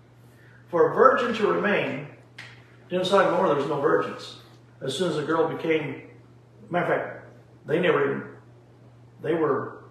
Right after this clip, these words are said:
molested before they even became of age. Okay?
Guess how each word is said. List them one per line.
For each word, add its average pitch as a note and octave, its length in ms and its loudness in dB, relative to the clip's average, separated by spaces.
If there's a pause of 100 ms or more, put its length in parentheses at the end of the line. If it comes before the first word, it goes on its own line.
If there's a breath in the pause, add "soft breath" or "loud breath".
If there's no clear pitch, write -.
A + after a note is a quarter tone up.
(220)
molested C#3+ 580 -2
before D3+ 340 2
they C#3+ 80 2
even D3 140 -6
became D3+ 360 -6
of D3 120 -4
age. - 420 -4 (840)
Okay? - 320 -10